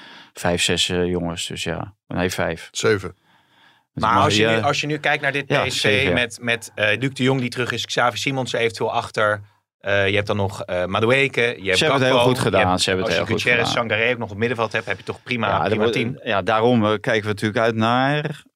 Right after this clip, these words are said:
Speaker 1: hoeveel
Speaker 3: topper.
Speaker 1: november?
Speaker 3: Ajax
Speaker 1: Ja.
Speaker 3: P S V.
Speaker 1: Zes november of
Speaker 2: Zes
Speaker 1: zo.
Speaker 3: Zes november, ja.
Speaker 2: Ja.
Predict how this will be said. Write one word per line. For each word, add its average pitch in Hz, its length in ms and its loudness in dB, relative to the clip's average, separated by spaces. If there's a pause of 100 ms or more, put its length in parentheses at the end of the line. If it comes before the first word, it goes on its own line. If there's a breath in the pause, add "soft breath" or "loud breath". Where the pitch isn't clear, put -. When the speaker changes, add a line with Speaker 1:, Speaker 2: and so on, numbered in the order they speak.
(220)
Speaker 1:
hoeveel 110 200 0
Speaker 3:
topper. 127 160 4
Speaker 1:
november? 135 580 0
Speaker 3:
Ajax 135 280 0
Speaker 1:
Ja. 123 80 2
Speaker 3:
P 113 40 0
S - 60 -8
V. 120 260 -2
Speaker 1:
Zes 127 260 -2
november 139 380 0
of 139 40 -2
Speaker 2:
Zes 107 100 -2
Speaker 1:
zo. 123 60 2
Speaker 3:
Zes 123 120 2
november, 131 400 0
ja. 92 160 2
Speaker 2:
Ja. 113 120 -6